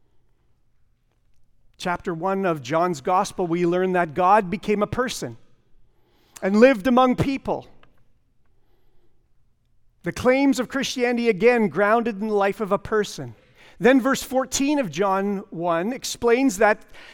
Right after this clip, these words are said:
these people, or some people who were alive at the time, recognized in this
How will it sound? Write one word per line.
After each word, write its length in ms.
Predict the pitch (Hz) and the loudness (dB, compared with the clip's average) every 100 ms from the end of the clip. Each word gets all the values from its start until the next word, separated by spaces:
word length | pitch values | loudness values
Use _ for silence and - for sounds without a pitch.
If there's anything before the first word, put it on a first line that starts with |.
| - | -6
these 220 | 208 226 | -4 -4
people, 360 | - 302 269 185 | 0 2 2 0
or 120 | 180 | -2
some 420 | - - 330 381 | 0 6 6 6
people 520 | - 220 165 151 170 | -4 -6 -4 -8 -8
who 120 | 165 | -4
were 100 | 202 | -2
alive 320 | 196 208 254 269 | 2 4 4 4
at 120 | 294 | -2
the 60 | |
time, 420 | 247 202 160 170 160 - - - | -4 -2 0 0 -4 -14 -20 -8
recognized 960 | 151 269 - 320 220 226 208 208 - | 4 4 4 -2 0 2 4 2 0
in 180 | - 202 | -4 0
this 400 | 220 285 - - | 0 -2 -6 -10